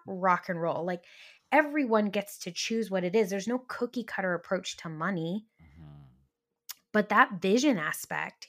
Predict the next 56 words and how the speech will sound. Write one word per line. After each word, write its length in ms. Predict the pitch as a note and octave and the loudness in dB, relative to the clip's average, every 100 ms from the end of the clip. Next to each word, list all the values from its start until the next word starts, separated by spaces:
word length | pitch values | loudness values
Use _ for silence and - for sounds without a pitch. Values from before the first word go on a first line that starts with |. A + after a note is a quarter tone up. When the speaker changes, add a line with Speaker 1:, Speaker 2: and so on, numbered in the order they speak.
| _ | _
Speaker 1:
is 160 | F#3 - | -10 -8
so 340 | - A3 G#3+ | -2 0 2
important 680 | F#3 F3 - C4 D#4 - - - | 2 -2 -4 -4 -6 -14 -16 -10
because 920 | F#3+ - F#3+ F#3 F3+ F3+ F3 - - _ _ _ _ _ _ _ - | -8 -6 -4 -2 0 -2 -2 -8 -14 _ _ _ _ _ _ _ -18
we 220 | E3+ G#3 | -6 -2
won't 240 | G#3 A3+ A3 | 0 -2 0
have 160 | A#3 | 0
a 60 | A#3 | 0
North 240 | G#3+ G3+ | -2 -4
Star 420 | - - G#3 F#4 | -6 -2 -2 0
then. 320 | E4 C#3+ E3+ - _ _ _ C3 | -4 -6 -12 -16 _ _ _ _
Speaker 2:
Right. 260 | C#3 C3+ C2 | -20 -20 _
We 120 | D#2 | -20
need 120 | G2 | -18
to 80 | G#2+ | -18
know 120 | G#2+ | -18
where 220 | A2 G#2 A2 | -16 -14 -14
we're 140 | F#2+ | -16
going. 360 | D#2+ F2+ D3+ G2 C2 _ F#2 F#2+ | -16 -16 -16 -16 -20 _ -20 -14
Speaker 1:
We 80 | A#3 | -6
Speaker 2:
It's, 60 | |
Speaker 1:
gotta 180 | A#3+ C#4 | -2 2
Speaker 2:
it's 80 | C#4+ | 4
Speaker 1:
know 80 | C#4+ | 6
where 140 | C#4+ | 6
we're 100 | B3+ | 6
going. 220 | D4 C#4+ C#4 | 8 8 6
And 80 | |
we 80 | D4 | 4
get 120 | G4+ | 2
to 100 | - - | -2 -2
change. 480 | - G3 A3+ D4+ B3 | 0 0 2 4 4
It's 100 | A#3+ | 4
like 140 | C#4+ | 4
a 60 | A#3 | 6
road 260 | F3+ A#3+ | 6 4
trip, 260 | - E3 - | 2 -4 2
right? 200 | E3 G3+ | 2 2
You 100 | A3 | 0
get 140 | C#4 | -2
to 120 | C#4 C4 - - _ | 0 -2 -6 -20 _
be 180 | B3+ C#4 | 2 2
three 240 | C#4 C4+ | 2 2
months 300 | B3 A#3 A#3 | 4 4 2
in 240 | A3+ A3 A3 | 0 2 2
or 80 | F#3+ | 0
six 320 | - A3 - | -2 -8 -4
months 200 | G#3 G3 | -2 0
in 60 | |
and 100 | G#3 | 0
be 60 | F#3+ | 0
like, 180 | E3+ E3+ _ _ _ _ _ _ - | 0 -2 _ _ _ _ _ _ 0
"Yeah, 140 | D4 | 2
this 200 | C#4+ - | 4 4
isn't 200 | F#3 D3 | 0 -6
it. 180 | D3 C#3+ | -10 -14